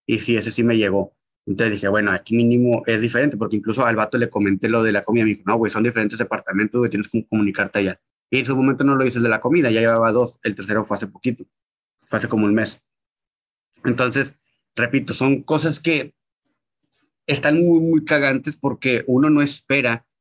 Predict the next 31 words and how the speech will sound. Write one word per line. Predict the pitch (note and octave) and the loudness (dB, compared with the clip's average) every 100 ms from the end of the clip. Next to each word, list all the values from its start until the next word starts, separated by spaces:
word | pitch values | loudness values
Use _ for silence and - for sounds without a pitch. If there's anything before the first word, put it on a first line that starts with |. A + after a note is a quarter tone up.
| _ - | _ -4
que | A#2 | -2
eso | C3+ - | -2 -2
pase, | B2+ B2+ - | -2 -2 -4
que | G#2+ | -6
así | A2+ | -4
como | - D3+ D3 | 0 2 2
te | B2+ | -2
cobran, | - A#2+ B2+ - | 0 0 0 -2
pues | A2+ | -4
también | G#2+ G#2+ | 0 0
te | B2+ | 0
solucionen, | B2 G#2 G2 B2 A2+ G2 G2+ | -2 -2 -2 0 2 2 2
¿no? | A#2 | 2
Así | A#2 | 0
como | B2 C3+ | 0 0
te | C3 | 0
hacen | A#2+ C3+ | 0 0
el | A#2 G#2+ | 0 0
cargo, | A#2 A#2+ B2 | -2 0 0
también | A2 G#2+ | 0 0
te | A#2 | 0
lo | A#2 | 0
devuelvan. | F#2+ F#2 B2 G#2+ F#2 _ _ _ _ _ _ _ _ | 0 0 2 2 -2 _ _ _ _ _ _ _ _
Entonces, | _ C3 B2 | _ 0 0
son | B2+ B2+ C#3 C#3+ | 2 2 4 2
situaciones | E3 C3+ B2+ D3 | 0 -2 -2 -2
a | |
las | C3+ | -2
cuales | B2+ C3+ | 0 2
nos | C#3 | 2
vemos, | A#2 A#2+ C#3 C#3 B2 A2 G2+ - | 2 4 4 4 4 2 -2 -10